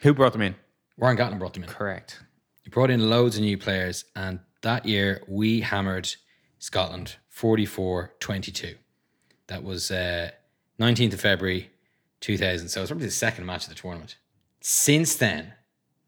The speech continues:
Speaker 2: I can name all the times Scotland have beaten us. Now,
Speaker 1: So
Speaker 2: I have,
Speaker 1: do it.
Speaker 2: I have been looking it up. Okay, so two thousand and one is us being far too cocky, thinking we're gonna win a Grand Slam after the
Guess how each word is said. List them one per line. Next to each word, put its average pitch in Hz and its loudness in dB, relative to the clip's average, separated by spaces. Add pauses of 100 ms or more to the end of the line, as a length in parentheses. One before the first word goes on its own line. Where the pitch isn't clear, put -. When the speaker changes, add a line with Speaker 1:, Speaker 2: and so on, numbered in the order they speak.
(300)
Speaker 2:
I - -6
can 107 2
name 110 2
all 101 -2
the 92 -4
times 87 -8
Scotland 85 -12
have 87 -20
beaten - -16
us. - -14
Now, 98 -4
Speaker 1:
So - 4
Speaker 2:
I - 6
have, 123 4
Speaker 1:
do 135 6
it. 117 0
Speaker 2:
I - 0
have 131 2
been 120 4
looking 113 0
it 95 -2
up. 87 -10
Okay, 98 0
so 101 -4
two 160 2
thousand 147 4
and 117 2
one 98 0 (640)
is 104 -2
us 113 2
being 101 -2
far 120 2
too 110 -2
cocky, 104 -2
thinking 95 -4
we're 95 -4
gonna 98 -2
win 95 -4
a - -8
Grand 92 -6
Slam 90 -8
after 87 -6 (420)
the 90 -6